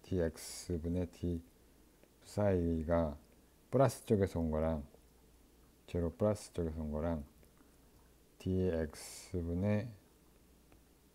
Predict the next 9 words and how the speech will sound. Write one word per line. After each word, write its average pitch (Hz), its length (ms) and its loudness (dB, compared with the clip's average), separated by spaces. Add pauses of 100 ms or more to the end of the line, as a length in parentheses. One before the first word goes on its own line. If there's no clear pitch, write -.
(120)
D 92 300 0 (120)
사이가 98 720 0 (1300)
제로 98 200 0
마이너스 90 640 2
쪽에서 82 300 -2
온 76 100 -4
거랑 76 320 -2 (800)
이제 87 240 2
차이가 113 520 6